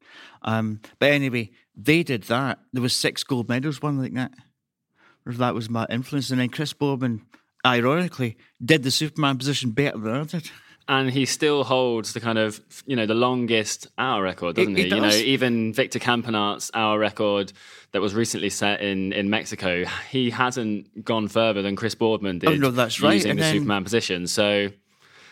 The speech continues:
Speaker 2: that's,
Speaker 1: So,
Speaker 2: that's, <laughs> that's
Speaker 1: you know
Speaker 2: obviously
Speaker 1: what? You know, ironically, Chris did it.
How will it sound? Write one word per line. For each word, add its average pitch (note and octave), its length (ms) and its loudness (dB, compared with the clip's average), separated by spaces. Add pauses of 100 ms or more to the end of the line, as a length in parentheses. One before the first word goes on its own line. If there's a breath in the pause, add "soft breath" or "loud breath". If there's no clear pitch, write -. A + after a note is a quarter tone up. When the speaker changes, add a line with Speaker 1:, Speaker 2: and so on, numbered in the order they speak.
(140 loud breath)
Speaker 2:
that's, A#2 160 0
Speaker 1:
So, D#3+ 280 6
Speaker 2:
that's, C3+ 200 0
<laughs> - 0 - (140)
that's - 20 0
Speaker 1:
you F3+ 240 4
know G#3 80 6 (120)
Speaker 2:
obviously G#3 40 8 (240)
Speaker 1:
what? F#3+ 120 0
You G3 140 4
know, F#3+ 60 4
ironically, F#3+ 600 2
Chris E3 240 0
did D3+ 180 0
it. D3+ 140 -2